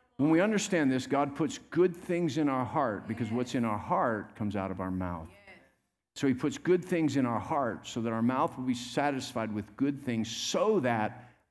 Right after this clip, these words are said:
our energy or our youth will be renewed like the eagles.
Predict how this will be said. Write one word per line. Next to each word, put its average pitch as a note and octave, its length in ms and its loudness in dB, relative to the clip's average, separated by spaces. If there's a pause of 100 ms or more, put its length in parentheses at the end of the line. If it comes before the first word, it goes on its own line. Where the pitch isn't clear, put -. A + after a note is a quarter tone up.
our A#2+ 300 0 (160)
energy A2+ 800 0 (260)
or A#2+ 80 2
our A#2+ 340 2
youth A#2 800 0 (260)
will A#2 100 0
be A2+ 160 2
renewed A2 560 2
like G2 220 -4
the F#2+ 200 -4
eagles. - 460 -8